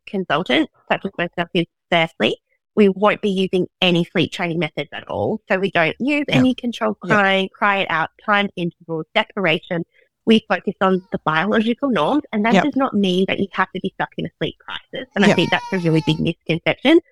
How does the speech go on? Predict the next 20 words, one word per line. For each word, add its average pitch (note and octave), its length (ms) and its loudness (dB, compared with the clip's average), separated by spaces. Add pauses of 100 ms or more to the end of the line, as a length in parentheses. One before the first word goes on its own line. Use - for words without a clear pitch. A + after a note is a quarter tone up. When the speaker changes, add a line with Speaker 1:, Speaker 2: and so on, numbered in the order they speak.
(220)
Speaker 1:
It A3 120 -8
doesn't C4 240 2
mean C#4+ 140 2
you C4+ 80 4
have C4 140 0
to C4 80 0
bed G#3 260 0
share F3+ 240 0
and E3+ 180 0 (160)
feed F3+ 200 0
them G3+ 100 -4
back - 240 -2
to G#3 180 -16
sleep, C#3+ 220 0 (320)
but C#4 120 4
it C4+ 140 -2 (120)
does D#4+ 320 2
mean F#3+ 440 4 (100)
that F#3 280 0
we F3+ 360 0